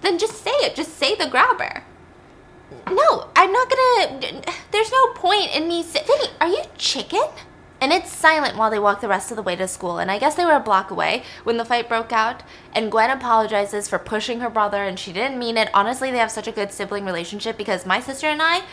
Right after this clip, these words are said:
we would've went to school mad, okay? We would've went to school mad. But she apologizes, and off in the reconciliation they walk, and we see a black van drive past them.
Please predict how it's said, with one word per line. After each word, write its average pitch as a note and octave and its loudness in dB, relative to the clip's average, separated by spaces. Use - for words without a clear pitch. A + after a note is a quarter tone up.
we D4 0
would've C4 2
went G#3 0
to - -14
school G3 -2
mad, D#3+ -8
okay? G#3+ -4
We A#3+ -4
would've C4+ 0
went G#3 0
to - -12
school G3 -4
mad. - 0
But - 2
she - -4
apologizes, F4 -2
and G#3+ 2
off C#4 6
in C4+ -4
the B3 -4
reconciliation A3+ -4
they G3 -2
walk, - -8
and G#3 0
we G3 -2
see F#3+ -8
a F3 -6
black G3+ -2
van F3+ -6
drive F3 -4
past - -12
them. G#3+ -12